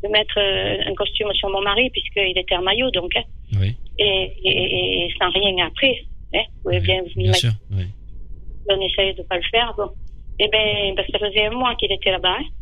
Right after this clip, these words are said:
Speaker 2: Oui.
Speaker 1: Et, et qu'il attendait que quelqu'un s'en occupe, pour sure. Alors, heureusement qu'il, qu'il pouvait savoir que sa femme ne le laisserait jamais tomber. Un peu, bon.
Speaker 2: Avez-vous revu la personne que votre mari a sauvée ?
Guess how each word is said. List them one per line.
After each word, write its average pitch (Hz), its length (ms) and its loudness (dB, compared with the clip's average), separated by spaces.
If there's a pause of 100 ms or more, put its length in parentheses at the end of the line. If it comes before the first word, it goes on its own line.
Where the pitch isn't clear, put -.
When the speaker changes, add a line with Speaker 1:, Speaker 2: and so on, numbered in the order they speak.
(460)
Speaker 2:
Oui. 95 100 4 (200)
Speaker 1:
Et, 208 540 2
et 190 300 0
qu'il 202 160 -2
attendait 196 540 0
que 196 140 0
quelqu'un 202 380 0
s'en 190 120 0
occupe, 208 260 -4
pour 180 100 -8 (100)
sure. 170 300 0 (840)
Alors, 196 260 2
heureusement 202 400 0
qu'il, 190 440 -2
qu'il 196 180 -2
pouvait 190 500 0
savoir 190 340 0
que 196 140 -8
sa 196 80 -6
femme 202 180 0
ne 190 180 -2
le 180 80 -2
laisserait 190 360 0
jamais 196 220 2
tomber. 180 420 -2 (120)
Un 339 60 -2
peu, 196 220 -2
bon. 165 120 0 (1160)
Speaker 2:
Avez-vous 160 320 4
revu 151 260 4
la 123 120 8
personne 120 400 6
que - 100 4
votre 110 240 6
mari 107 220 8
a 107 40 8
sauvée ? 104 320 6